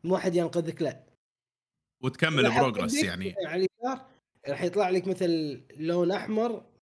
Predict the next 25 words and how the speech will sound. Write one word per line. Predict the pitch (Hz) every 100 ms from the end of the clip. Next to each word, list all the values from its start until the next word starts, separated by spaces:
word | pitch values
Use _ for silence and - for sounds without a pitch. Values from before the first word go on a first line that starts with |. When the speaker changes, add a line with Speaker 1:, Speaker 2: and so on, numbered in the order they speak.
| _ -
Speaker 1:
شي | - 143
ب-، |
باليسار | 120 123 117 127 127 156 135
الشاشة، | 120 170 180 175 226 226 _ _
إن | 117
في | 131 156
أحد | 151 160 143
قاعد | 147 151
يطقك. | 180 131 127 - _ _ _
فأنت | 180 139
طالع | 147 175 165 147
مني، | 165 185 202 156
إي | 156
فعلا | 147 156 143 151 170 - -
أحد | 123 143 123
قاعد | 139 139
يطقني | 127 123
هالصوب. | 117 - 104 _ _ _ _ 110
Speaker 2:
مم، |
مم، | 107 98
مم، | 95 92 80 90 80
مم، | 87
مم. | 85 80 85 _
Speaker 1:
إي. | 110 92 95 _ _ _ _ -
وهو | 160 208